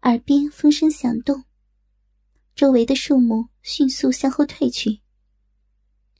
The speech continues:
小龙女黛眉紧蹙，心中百感交集。果然被轻而言重。此人表面温文尔雅，却包藏祸心。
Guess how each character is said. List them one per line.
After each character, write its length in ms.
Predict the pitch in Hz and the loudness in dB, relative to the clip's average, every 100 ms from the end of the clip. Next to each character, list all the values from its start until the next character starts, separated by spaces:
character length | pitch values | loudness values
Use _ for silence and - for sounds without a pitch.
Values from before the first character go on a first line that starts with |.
| _ _ | _ _
小 220 | - 254 240 | -6 -2 0
龙 200 | 269 285 | 2 4
女 200 | 233 254 _ | 2 -4 _
黛 180 | 294 | 2
眉 160 | 247 269 | 4 2
紧 240 | - 233 220 | 0 -6 -6
蹙， 340 | - 285 247 _ _ _ _ _ _ _ _ | -4 -2 -2 _ _ _ _ _ _ _ _
心 300 | - 285 269 | -2 -2 0
中 240 | 285 277 - - | -2 -2 -6 -2
百 160 | 247 | -2
感 220 | 269 247 | 0 -2
交 220 | 220 262 254 | 0 -2 -2
集。 320 | - 220 240 _ _ _ _ _ _ _ _ _ _ _ _ _ _ _ _ _ _ _ 294 | -2 -6 -6 _ _ _ _ _ _ _ _ _ _ _ _ _ _ _ _ _ _ _ -4
果 80 | 247 | -2
然 200 | 240 240 | -2 -4
被 160 | - 302 | -2 -2
轻 260 | - 269 247 | 0 2 4
而 80 | |
言 240 | 254 226 233 | 4 2 -2
重。 180 | - 247 _ _ _ _ _ _ _ _ _ - | -2 -4 _ _ _ _ _ _ _ _ _ -12
此 180 | - | -2
人 180 | 240 254 | 2 2
表 200 | 294 233 | 2 0
面 260 | 240 269 254 - | 2 2 0 -2
温 160 | 277 | 0
文 100 | 277 | 0
尔 200 | - 240 285 | 0 0 2
雅， 280 | 269 - _ _ _ _ _ _ _ | 0 -2 _ _ _ _ _ _ _
却 160 | - | -4
包 180 | - 277 | -2 -2
藏 240 | 285 247 262 | -2 0 0
祸 220 | - 247 | 2 0
心。 320 | - 285 | 2 0